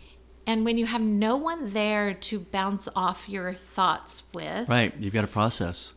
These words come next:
Speaker 1: Yeah, you've gotta process.
Speaker 2: And
Speaker 1: What
Speaker 2: sometimes you just need to vomit and get all the, the negative stuff out, 'cause maybe,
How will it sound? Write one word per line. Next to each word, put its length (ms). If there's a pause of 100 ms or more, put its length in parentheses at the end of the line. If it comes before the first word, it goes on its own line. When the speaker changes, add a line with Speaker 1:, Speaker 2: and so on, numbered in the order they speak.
(100)
Speaker 1:
Yeah, 320
you've 280
gotta 220
process. 840
Speaker 2:
And 120
Speaker 1:
What 120
Speaker 2:
sometimes 440
you 80
just 120
need 100
to 80
vomit 420
and 140
get 160
all 140
the, 220 (200)
the 180
negative 360
stuff 220
out, 160
'cause 200
maybe, 720